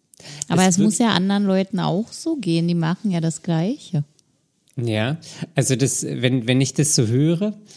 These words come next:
Speaker 2: also da haben wir uns ja auch schon öfter drüber unterhalten,
Speaker 1: Hm.
Speaker 2: dann wirkt es immer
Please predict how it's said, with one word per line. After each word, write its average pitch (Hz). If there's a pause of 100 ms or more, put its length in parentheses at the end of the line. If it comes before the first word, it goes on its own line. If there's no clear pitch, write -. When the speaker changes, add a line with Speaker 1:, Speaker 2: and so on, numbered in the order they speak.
(280)
Speaker 2:
also 123
da 120
haben 131
wir 151
uns 147
ja 139
auch 135
schon -
öfter 170 (240)
drüber 147
unterhalten, 147 (160)
Speaker 1:
Hm. 170
Speaker 2:
dann 127
wirkt 151
es 147
immer 131